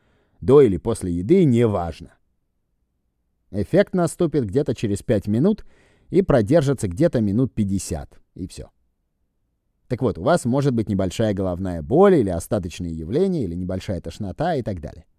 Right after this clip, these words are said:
Что ж, вы можете обеспокоиться этим и принять еще немного. Вы можете сделать это и пройти все эти проявления до конца. Но лучше всего не обращать на них внимания и принять еще немного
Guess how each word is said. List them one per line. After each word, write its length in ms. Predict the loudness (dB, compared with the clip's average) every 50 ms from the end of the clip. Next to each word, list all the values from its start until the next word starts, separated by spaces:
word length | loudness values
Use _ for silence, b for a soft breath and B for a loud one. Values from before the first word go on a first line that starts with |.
| _ _ _ _ _ _ _ _ _ _ _ _ _ _ _ _ _ -12
Что 220 | -2 2 2 4
ж, 80 | 4 4
вы 180 | 4 4 4 4
можете 400 | 4 2 2 2 2 2 2 0
обеспокоиться 720 | 0 0 -2 -2 -4 -4 -2 0 2 2 2 2 2 0
этим 240 | 0 2 0 -2 b b b b b
и 100 | 2 4
принять 340 | 4 2 4 4 2 2 0
еще 300 | -2 -4 -4 -6 -8 -8
немного. 400 | -6 -8 -10 -12 -12 -14 -18 -20 _ _ _ _ _ _ _ _ _ _ _ _ _ _ _ _
Вы 120 | -4 -2
можете 280 | 0 0 -2 -2 -2 -4
сделать 380 | -4 -2 0 0 0 0 0 -2
это 260 | -2 -2 -4 -4 -6 -10 _ _ _ _
и 140 | -4 -2
пройти 340 | 0 2 0 2 2 2 0
все 180 | 2 2 2 2
эти 140 | 2 2 0
проявления 500 | 0 0 -2 0 2 2 2 2 0 -2
до 140 | -2 -4
конца. 340 | -6 -6 -10 -10 -14 -18 -20 _ _ _ _ _ _ _ _ _ _ _ _ _ _ _ _ _ _ _ _ _ _ _ _ _
Но 200 | 0 0 0 0 0
лучше 420 | 0 2 2 2 2 2 -2 -2
всего 400 | -2 0 -2 0 2 2 2 2 -2 _ _ _ _ _ _ _ _ _
не 120 | -6 -2 0
обращать 680 | 0 0 0 0 -2 -2 0 2 2 2 2 -2 _
на 120 | -6 -4 0
них 240 | 0 -2 -2 -2
внимания 500 | -2 -2 0 0 0 -2 -4 -4 -6 -6
и 100 | -6 -6 -6
принять 380 | -4 -2 -2 -2 -2 -4 -4
еще 340 | -6 -8 -10 -4 -2 0 2
немного 440 | 2 2 0 0 -2 -4 -6 -10 -12